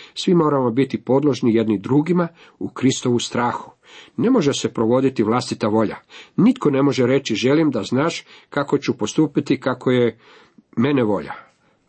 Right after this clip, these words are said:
Ako to želim učiniti na ovaj način, tako ću to i učiniti.” Takvo ponašanje nije obilježje duhom ispunjenog vjernika. Podložnost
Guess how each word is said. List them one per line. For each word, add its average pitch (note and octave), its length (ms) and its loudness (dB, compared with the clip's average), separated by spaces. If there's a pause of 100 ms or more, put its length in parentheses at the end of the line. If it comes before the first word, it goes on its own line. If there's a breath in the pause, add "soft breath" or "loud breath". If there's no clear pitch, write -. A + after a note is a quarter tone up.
Ako C3 260 -2
to A#2 200 -2
želim C3 400 2
učiniti B2 500 0
na G2+ 100 0
ovaj G2 220 0
način, C3+ 400 -2 (140)
tako A#2+ 300 -4
ću - 200 -8
to B2 160 0
i A2 60 4
učiniti.” G2+ 500 -4 (880 soft breath)
Takvo G3+ 340 -2
ponašanje G2+ 680 -4 (160)
nije B2+ 420 2 (100)
obilježje A2+ 540 0
duhom A#2 480 -2
ispunjenog G#2+ 580 -2
vjernika. F2 460 -8 (1000)
Podložnost D3 840 0